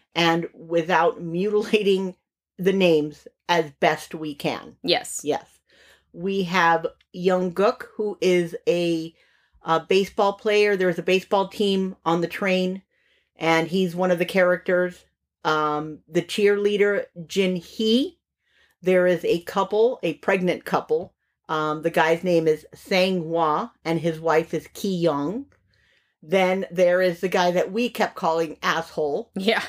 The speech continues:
Speaker 1: Whose <laughs> name, whose name in the movie is Young Suk.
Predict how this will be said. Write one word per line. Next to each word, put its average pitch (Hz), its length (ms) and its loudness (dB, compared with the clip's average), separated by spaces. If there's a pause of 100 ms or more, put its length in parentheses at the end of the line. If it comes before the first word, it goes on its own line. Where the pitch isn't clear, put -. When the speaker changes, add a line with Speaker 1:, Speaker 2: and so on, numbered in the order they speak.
(120)
Speaker 1:
Whose 202 340 0
<laughs> - 20 -4
name, 214 140 0 (360)
whose 359 220 4 (260)
name 240 340 2 (360)
in 220 160 2
the 214 60 0
movie 196 340 2
is 180 160 -2
Young 175 240 -2
Suk. - 460 -4